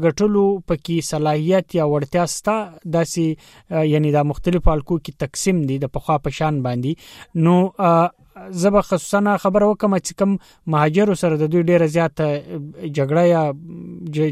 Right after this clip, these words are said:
جنګول سوي دي یا جنګېدلي دي. خو البته دا دی چې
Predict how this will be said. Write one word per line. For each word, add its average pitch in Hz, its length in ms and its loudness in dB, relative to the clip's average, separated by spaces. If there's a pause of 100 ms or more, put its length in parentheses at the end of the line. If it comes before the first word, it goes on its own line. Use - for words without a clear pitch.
جنګول 147 340 2
سوي 190 260 2
دي 180 160 2
یا 165 100 4
جنګېدلي 147 580 0
دي. 143 160 -6 (400)
خو - 120 -4
البته 156 360 0
دا 190 160 2
دی 196 180 0
چې 175 260 -2